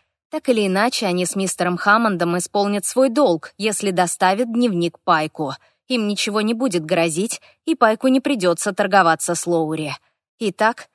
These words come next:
дневник надо найти и украсть. Но как? Лоури мог спрятать его где угодно.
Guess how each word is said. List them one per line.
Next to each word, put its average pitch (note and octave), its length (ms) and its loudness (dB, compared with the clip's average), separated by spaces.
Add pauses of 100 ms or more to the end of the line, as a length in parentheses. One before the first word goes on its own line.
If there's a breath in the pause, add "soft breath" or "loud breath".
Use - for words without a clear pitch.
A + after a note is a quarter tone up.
(220)
дневник G3+ 500 0
надо F#3 260 0
найти F3+ 420 -2
и G#3 60 0
украсть. A3+ 640 -2 (360)
Но A#3 200 2
как? B3+ 500 -6 (400)
Лоури G3 520 2
мог E3+ 200 -2
спрятать F#3 520 0
его G3 220 0
где F#3 220 -2
угодно. F#3+ 640 -2